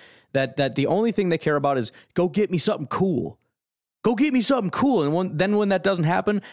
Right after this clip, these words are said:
they freak out and say a bunch of stuff that doesn't make any sense because the only thing that matters is,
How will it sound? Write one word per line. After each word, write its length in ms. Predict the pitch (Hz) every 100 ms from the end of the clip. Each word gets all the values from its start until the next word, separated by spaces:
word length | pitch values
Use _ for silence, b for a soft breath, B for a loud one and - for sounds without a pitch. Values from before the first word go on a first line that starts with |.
| B
they 120 | 156
freak 360 | 135 - 214 208
out 240 | 190 180
and 80 | -
say 180 | - 185
a 60 |
bunch 220 | 175 165 156
of 60 |
stuff 180 | 151 151
that 140 | 143
doesn't 220 | 143 147 147
make 140 | 143
any 120 | 143
sense 280 | 131 - 127
because 280 | 139 135 120
the 100 | 135
only 140 | 175
thing 140 | 180 175
that 100 | 143
matters 360 | 135 135 135
is, 160 | 139